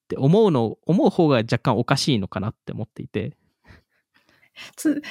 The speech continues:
Speaker 2: すごいですね。詰めますね。
Speaker 1: <laughs> いや、別になんか、このままなんかリードを保ち、保って最終的に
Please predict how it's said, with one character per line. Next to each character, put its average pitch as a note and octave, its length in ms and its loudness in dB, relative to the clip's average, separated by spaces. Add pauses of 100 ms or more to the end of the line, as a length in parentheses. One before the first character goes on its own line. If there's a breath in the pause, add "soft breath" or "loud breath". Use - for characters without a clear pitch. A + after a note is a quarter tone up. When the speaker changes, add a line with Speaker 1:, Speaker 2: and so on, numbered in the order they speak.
Speaker 2:
す - 200 0
ご B3+ 120 6
い G#3+ 40 4
で F#3+ 80 -6
す - 100 -8
ね。 F#3 60 -6
詰 B3+ 240 4
め B3+ 80 6
ま B3+ 140 4
す G3+ 140 -6
ね。 G3 80 0
Speaker 1:
<laughs> B3 1200 2
い - 40 2
や、 D#3 100 2 (160)
別 A3 180 2
に B3+ 60 0
な B3 80 4
ん B3 40 0
か、 B2+ 160 2 (720 loud breath)
こ B3+ 100 0
の D4+ 80 2
ま D4 220 4
ま - 0 -
な - 640 -4
ん - 20 -12
か B2 100 0
リ G#3+ 200 4
ー - 20 0
ド D3+ 80 4
を A#2 40 2
保 C3+ 280 2
ち、 - 180 -10 (160)
保 C#3 120 4
っ - 80 -6
て - 260 -6
最 G3 260 0
終 - 140 -8
的 - 40 0
に F#3 160 2